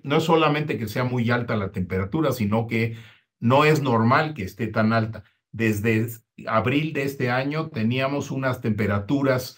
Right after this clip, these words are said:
en la superficie del mar del Atlántico que eran similares a las que uno esperaría tener en julio. Y esto implica que son, este, digamos, entre uno y dos grados por arriba de lo normal.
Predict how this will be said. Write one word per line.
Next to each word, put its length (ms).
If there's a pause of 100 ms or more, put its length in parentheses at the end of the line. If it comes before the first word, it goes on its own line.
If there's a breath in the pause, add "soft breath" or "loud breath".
(320 soft breath)
en 220
la 140
superficie 640
del 180
mar 220
del 120
Atlántico 720
que 180
eran 240
similares 680
a 80
las 180
que 100
uno 220
esperaría 640
tener 300
en 100
julio. 480 (500 soft breath)
Y 140
esto 500
implica 600
que 100
son, 400
este, 340
digamos, 520
entre 320
uno 280
y 100
dos 260
grados 400
por 180
arriba 400
de 80
lo 140
normal. 480